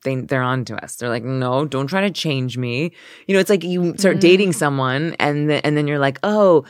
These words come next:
Speaker 1: could you start making a little bit more money and fix your nails and maybe let's get you new
Speaker 2: <laughs>
Speaker 1: clothes? And could you start," it's like, "No, th-, don't date me, date somebody else. You know,
Speaker 2: Mm-hmm.
Speaker 1: don't try and change me." But if we just witness the feelings in their entirety,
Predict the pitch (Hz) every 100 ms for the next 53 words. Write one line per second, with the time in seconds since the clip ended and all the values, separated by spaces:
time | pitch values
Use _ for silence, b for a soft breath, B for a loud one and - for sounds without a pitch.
0 | B B 202 226 277 311 294 - 185 170
1 | 180 165 156 156 151 156 151 139 135 143
2 | 151 147 139 139 139 135 139 139 135 135
3 | 135 - - 151 143 139 139 139 135 -
4 | 143 139 135 135 135 131 123 B B B
5 | - 151 190 - 190 156 - 165 - 165
6 | 165 - 190 233 180 131 - - - 196
7 | 190 202 190 190 202 147 160 165 175 170
8 | 160 165 165 - - - B B B 151
9 | 151 151 - 180 165 151 170 147 135 151
10 | 147 135 123 139 139 143 131 123 180 202
11 | 185 - 147 143 123 - - - _ -
12 | 165 165 160 147 135 - 143 123 123 208